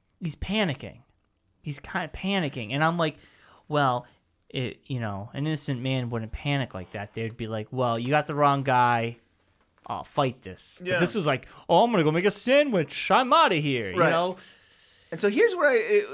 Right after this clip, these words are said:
Speaker 2: I, I, you know, here's what I was like, "What do you think of this?" Like, we have, we're just kinda, like, seeing the Palmer house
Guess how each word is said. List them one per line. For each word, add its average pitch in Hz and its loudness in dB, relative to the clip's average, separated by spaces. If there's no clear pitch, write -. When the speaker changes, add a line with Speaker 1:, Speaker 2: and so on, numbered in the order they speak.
Speaker 2:
I, 160 2
I, - -4
you 196 -6
know, 143 0
here's 269 -6
what 254 2
I - 4
was 202 0
like, 165 0
"What 185 -4
do 233 -6
you 214 -2
think 202 -6
of 175 -4
this?" 151 0
Like, 139 -2
we 151 -6
have, 175 -2
we're 165 -8
just 170 -12
kinda, 180 -4
like, 160 -2
seeing 180 -8
the 147 -12
Palmer 170 0
house 151 -2